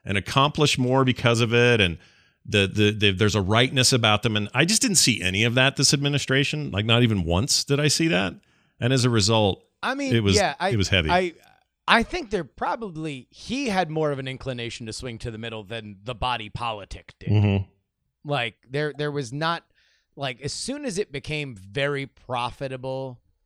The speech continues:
Speaker 2: to be in opposition to Trump, then there was going to be no cooperation.
Speaker 1: Right.
Speaker 2: D-, despite the fact that, like, you know,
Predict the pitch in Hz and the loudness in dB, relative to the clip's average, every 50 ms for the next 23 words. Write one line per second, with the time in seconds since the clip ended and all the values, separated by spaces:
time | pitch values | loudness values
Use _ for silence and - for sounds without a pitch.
0 | _ _ _ _ _ _ - - 147 120 101 135 131 127 120 120 123 - 127 127 | _ _ _ _ _ _ -10 -10 -8 -8 -8 -6 -6 -6 -8 -8 -6 -6 -6 -6
1 | - - 110 101 - 113 117 - - 165 160 165 175 180 - _ _ _ _ _ | -6 -10 -12 -12 -10 -10 -8 -6 -4 -4 -4 -4 -8 -14 -18 _ _ _ _ _
2 | _ _ _ _ _ - 175 180 - - 185 185 190 196 185 - - _ _ _ | _ _ _ _ _ -4 -4 -4 -2 0 0 0 0 -2 -6 -12 -20 _ _ _
3 | _ _ _ _ _ _ _ - 123 131 151 139 135 135 127 127 131 117 _ _ | _ _ _ _ _ _ _ -6 -2 0 0 0 0 -4 -8 -12 -14 -16 _ _
4 | _ _ _ _ _ _ _ 143 131 160 165 156 147 143 135 - - 143 135 131 | _ _ _ _ _ _ _ -2 0 2 2 2 2 -2 -2 -2 -2 -2 -2 -4
5 | 120 - 131 110 113 110 107 104 92 - - 113 101 90 - - 90 85 80 - | -6 -8 -8 -8 -8 -10 -10 -12 -12 -12 -12 -10 -10 -10 -12 -14 -16 -16 -18 -12
6 | - - 101 90 76 71 73 73 - _ _ _ _ _ _ - - 156 147 - | -6 0 2 4 4 4 2 0 -4 _ _ _ _ _ _ -8 -6 -6 -6 -8
7 | _ - 131 151 151 - - 180 170 151 143 143 - - 135 123 117 - 127 123 | _ -8 -6 -6 -6 0 2 2 2 2 -2 -8 -8 -6 -6 -6 -6 -8 -12 -12
8 | 117 120 117 110 - - _ _ _ _ _ _ _ _ 165 147 120 | -10 -10 -10 -10 -12 -14 _ _ _ _ _ _ _ _ -8 -8 -8